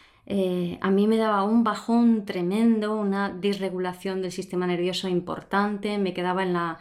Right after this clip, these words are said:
inmovilización, me quedaba muy aturdida, muy abrumada, y me dedicaba durante los siguientes cinco o siete días, pues, a, a llorar, y además a llorar sola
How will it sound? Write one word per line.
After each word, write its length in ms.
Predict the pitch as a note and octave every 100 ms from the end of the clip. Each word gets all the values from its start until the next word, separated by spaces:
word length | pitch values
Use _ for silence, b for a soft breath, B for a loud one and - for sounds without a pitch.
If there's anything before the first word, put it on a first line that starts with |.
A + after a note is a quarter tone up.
| B B B -
inmovilización, 1400 | G#3+ G#3+ G3 F#3 F3 D#3+ D#3+ - G#3 G#3 G3+ G3+ G#3
me 160 | F#3 F3+
quedaba 280 | F3 F3 F3
muy 240 | F#3+ A3
aturdida, 600 | G#3 G3+ F3 F3+ F#3+ F#3+
muy 180 | F#3 G#3
abrumada, 760 | G3 E3+ E3+ F3+ F#3+ F#3 F#3 B B B B B B -
y 340 | A#3 A#3+ A#3
me 160 | G3+ G3
dedicaba 560 | F#3+ F#3 F3+ G3 G#3
durante 340 | G3+ G3 F3+ F3+
los 140 | F3
siguientes 520 | - F3+ F#3 G3 F#3 -
cinco 240 | F#3+ F#3+
o 20 |
siete 300 | F#3 F#3 F3+
días, 340 | F3 F#3 F#3+ G3
pues, 260 | F3+ -
a, 220 | F3+ E3 -
a 160 | F3
llorar, 500 | E3+ F3 F3+ E3+ D#3+ b b b
y 100 | G3
además 420 | F3+ F3 F#3 B3 -
a 100 | F3
llorar 440 | E3 E3+ F#3 G3 -
sola 680 | - - G3 F#3 F#3+ C#4 -